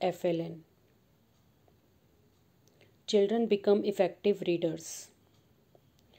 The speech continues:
A school leader must organize assessment of children of three to nine years of age group for assessing their strengths, needs, and interests.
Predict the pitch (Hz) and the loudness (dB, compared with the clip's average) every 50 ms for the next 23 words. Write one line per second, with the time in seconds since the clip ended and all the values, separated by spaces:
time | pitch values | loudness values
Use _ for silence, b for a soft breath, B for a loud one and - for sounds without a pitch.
0 | b b b b b b - 220 220 - - - 254 269 262 247 226 220 226 220 | b b b b b b 0 0 0 0 0 0 2 2 4 4 4 6 6 6
1 | 214 208 208 208 - - 202 185 175 180 185 185 190 202 202 208 196 190 - 202 | 6 4 4 2 2 4 4 4 4 4 4 4 4 4 4 2 0 2 0 0
2 | 196 - - 226 233 220 214 202 202 202 - - 185 175 180 180 185 190 - - | 0 0 0 -2 2 4 4 4 4 2 0 0 2 2 2 2 0 0 0 -2
3 | 190 180 - - - 220 214 214 240 233 220 202 185 180 190 208 214 214 196 185 | -6 -6 -6 -2 0 0 0 2 2 4 4 6 6 6 4 2 2 4 4 4
4 | 185 180 185 - 190 185 185 - 185 180 180 170 165 - 180 190 190 190 - - | 4 4 2 0 -2 -2 0 0 2 2 2 2 -2 0 0 0 0 -2 -6 -2
5 | - 190 180 175 180 202 - b b b b b b b b b b _ _ _ | 0 2 2 2 0 -4 -8 b b b b b b b b b b _ _ _
6 | _ - _ - - 208 196 - 214 208 202 - 254 247 240 220 214 208 202 202 | _ -20 _ -2 0 0 2 4 2 2 2 2 0 2 4 6 6 6 4 2
7 | - - - 190 180 185 190 208 208 - - - 202 190 185 196 214 208 - - | 0 2 2 4 4 4 2 0 -2 -4 -2 0 2 4 4 4 2 0 -2 -2
8 | - 196 190 190 180 175 170 170 - 170 175 175 - - - - - - | 0 0 2 2 0 -2 -4 -6 -6 -8 -8 -10 -12 -10 -10 -10 -10 -12